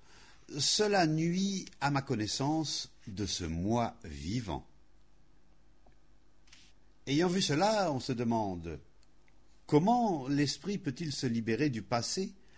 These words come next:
afin de connaître ce moi qui est toujours neuf ? Voyez ce que cela a de beau,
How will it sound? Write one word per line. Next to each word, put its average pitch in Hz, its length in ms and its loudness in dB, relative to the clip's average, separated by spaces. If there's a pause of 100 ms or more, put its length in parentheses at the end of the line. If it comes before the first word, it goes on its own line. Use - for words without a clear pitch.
(220)
afin 185 400 0
de 139 100 0
connaître 139 680 0
ce - 240 -6
moi 104 600 0 (120)
qui 104 120 -6
est 101 60 -4
toujours 110 320 -2
neuf ? 92 420 -4 (1500)
Voyez 202 640 2
ce - 180 -4
que 135 140 -6
cela 127 600 0
a 92 100 -6
de 90 100 -6
beau, 92 320 -2